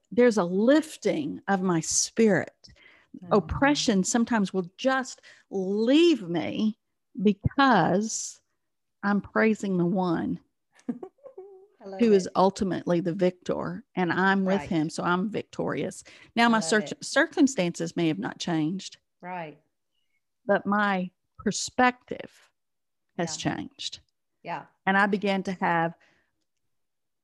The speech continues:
Speaker 1: keep seeking the things above perspective.
Speaker 2: Right.
Speaker 1: Now, I'm not
Speaker 2: Right.
Speaker 1: walking around, "Praise Jesus, I'm losing my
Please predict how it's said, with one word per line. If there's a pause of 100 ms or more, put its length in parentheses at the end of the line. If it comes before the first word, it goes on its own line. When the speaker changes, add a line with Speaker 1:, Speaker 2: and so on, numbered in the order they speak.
(300)
Speaker 1:
keep
seeking
the
things
above
perspective.
Speaker 2:
Right.
Speaker 1:
Now, (220)
I'm
not
Speaker 2:
Right.
Speaker 1:
walking
around,
"Praise
Jesus,
I'm
losing
my